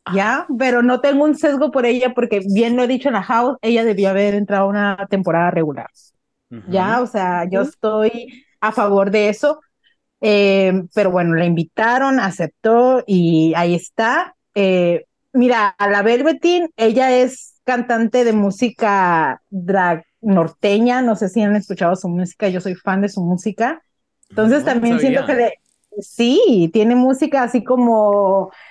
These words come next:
Speaker 1: un poco entre cumbia, así como muy mexicanona,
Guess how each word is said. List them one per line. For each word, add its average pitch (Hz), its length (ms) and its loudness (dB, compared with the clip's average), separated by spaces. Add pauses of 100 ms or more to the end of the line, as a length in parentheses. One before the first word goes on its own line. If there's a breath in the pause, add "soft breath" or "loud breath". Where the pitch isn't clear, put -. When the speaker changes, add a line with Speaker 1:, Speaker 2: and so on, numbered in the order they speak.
(200 loud breath)
Speaker 1:
un 226 180 2
poco 247 320 0
entre 202 680 2
cumbia, 262 800 2
así 226 200 -4
como 254 220 2
muy 240 180 2
mexicanona, 196 800 -2